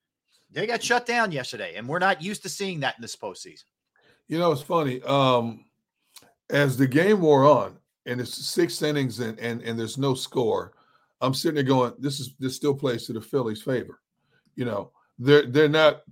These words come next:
Speaker 2: afraid to play on the road.
Speaker 1: Right.
Speaker 2: Um, and, and,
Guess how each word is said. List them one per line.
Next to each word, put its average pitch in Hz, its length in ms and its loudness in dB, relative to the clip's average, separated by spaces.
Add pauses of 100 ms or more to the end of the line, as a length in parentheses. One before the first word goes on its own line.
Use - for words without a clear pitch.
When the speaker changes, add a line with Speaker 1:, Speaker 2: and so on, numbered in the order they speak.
Speaker 2:
afraid 139 400 -2
to 120 60 -6
play 127 260 -4
on 110 100 -8
the 107 80 -8
road. 104 440 -6 (120)
Speaker 1:
Right. 113 140 -2
Speaker 2:
Um, 104 340 -8 (880)
and, 151 180 -2
and, 147 220 -2